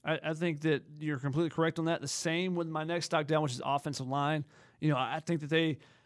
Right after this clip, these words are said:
had ri-, their stock had definitely risen after the first two games, but I think it dropped off a little bit here. I think it was down because, you know, they weren't getting to the second level and getting some of those blocks, and they struggled up front with the nose tackles there.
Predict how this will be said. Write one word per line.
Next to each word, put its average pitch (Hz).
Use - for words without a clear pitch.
had 156
ri-, 143
their 160
stock 180
had 165
definitely 170
risen 160
after 151
the 151
first 170
two 170
games, 170
but 143
I 139
think 151
it -
dropped 143
off 147
a 151
little 151
bit 143
here. 151
I 135
think 147
it 151
was 151
down 151
because, 151
you 151
know, 143
they 135
weren't 165
getting 180
to 170
the 170
second 165
level 160
and 151
getting 147
some 151
of 147
those 131
blocks, 143
and 135
they 143
struggled 160
up 160
front 156
with 147
the 147
nose 143
tackles 139
there. 147